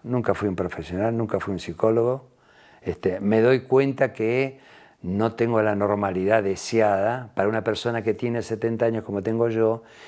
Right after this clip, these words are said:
y que es racional, creo que soy una persona racional. Este, este, trato de usar bastante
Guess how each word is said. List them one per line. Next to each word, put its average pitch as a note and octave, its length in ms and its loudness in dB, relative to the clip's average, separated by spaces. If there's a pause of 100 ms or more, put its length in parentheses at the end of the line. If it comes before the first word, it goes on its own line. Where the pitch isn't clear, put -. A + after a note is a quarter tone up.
y G2 120 -8
que G#2 180 2
es G#2+ 100 -2
racional, A2 580 0
creo A2 220 2
que G2 60 -4
soy G2+ 160 -4
una F#2 100 -4
persona F2 340 -6
racional. E2+ 540 -8 (560)
Este, - 480 -6 (640)
este, - 440 -10
trato G#2 340 2
de F#2 60 0
usar F#2 260 -2
bastante E2 920 -4